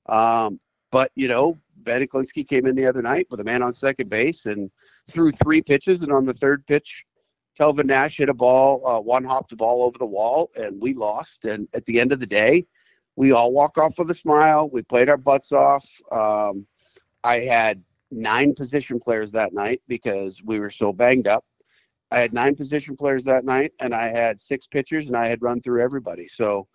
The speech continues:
I had to put my last pitcher, Taylor Guerrieri, in left field, bring Ben Aklinski in from center and put him on the mound. We lost that game, but the most important part is nobody was hurt.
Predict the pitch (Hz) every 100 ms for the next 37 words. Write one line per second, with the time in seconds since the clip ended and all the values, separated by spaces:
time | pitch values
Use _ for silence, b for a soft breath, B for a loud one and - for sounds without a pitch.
0 | _ _ - 120 120 120 110 - 139 -
1 | 113 110 120 - 131 123 143 143 131 127
2 | 117 120 123 123 113 113 117 - 120 139
3 | 180 _ _ _ _ 143 120 101 127 127
4 | 143 127 - 127 127 127 127 113 135 127
5 | 156 131 - 127 127 127 117 113 135 165
6 | - _ _ - 117 117 127 - 123 120
7 | 113 123 120 110 123 - 110 131 120 107
8 | 117 113 92 113 131 135 127 113 147 160